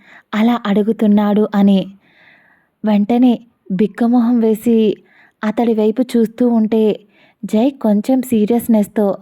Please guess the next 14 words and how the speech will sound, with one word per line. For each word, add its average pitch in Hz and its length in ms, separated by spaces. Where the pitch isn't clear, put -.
సీరియస్‌నెస్ 240 640
తెచ్చుకొని 220 720
ఫేస్లో, 220 600
"నిన్నే 208 320
అడిగేది, 196 680
ఏం 226 240
తింటావు 202 460
నువ్వు?" 185 460
అని 214 220
అన్నాడు. 196 540
మిగతా 208 380
వాళ్ళందరూ, 233 760
"జై 226 200
ఏంటి, 277 600